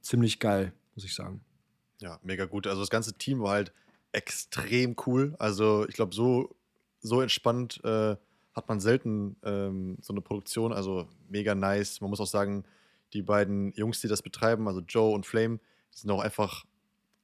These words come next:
Speaker 2: unglaublich cool. Ähm, denen war es auch wichtig, dass wir erstmal zwei Tage einfach, <laughs> wie sie sagen, mit allen viben, <laughs> dass wir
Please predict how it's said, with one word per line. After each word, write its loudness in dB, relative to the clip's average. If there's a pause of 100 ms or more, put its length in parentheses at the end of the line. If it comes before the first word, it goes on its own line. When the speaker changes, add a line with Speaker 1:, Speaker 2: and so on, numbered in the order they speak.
Speaker 2:
unglaublich 2
cool. 4
Ähm, 0
denen 2
war 8
es 2
auch 0
wichtig, 0
dass 0
wir 6
erstmal 2
zwei 4
Tage 4 (480)
einfach, 2 (100)
<laughs> -8
wie -2
sie 0
sagen, 2
mit -10
allen 2
viben, 6 (220)
<laughs> -4
dass -2
wir 2